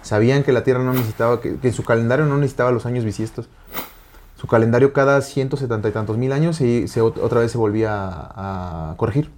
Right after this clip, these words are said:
solito. Nosotros necesitamos los años bisiestos, güey, porque nuestro calendario gregoriano en el que vivimos está mal.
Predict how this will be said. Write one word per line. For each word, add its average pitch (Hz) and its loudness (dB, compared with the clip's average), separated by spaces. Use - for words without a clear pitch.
solito. - -2
Nosotros 131 2
necesitamos 139 0
los 127 -2
años 139 0
bisiestos, 139 -2
güey, 151 0
porque 110 -4
nuestro 110 -2
calendario 113 2
gregoriano 113 2
en 127 -4
el 120 -6
que 113 -2
vivimos 135 0
está 110 -4
mal. 117 -2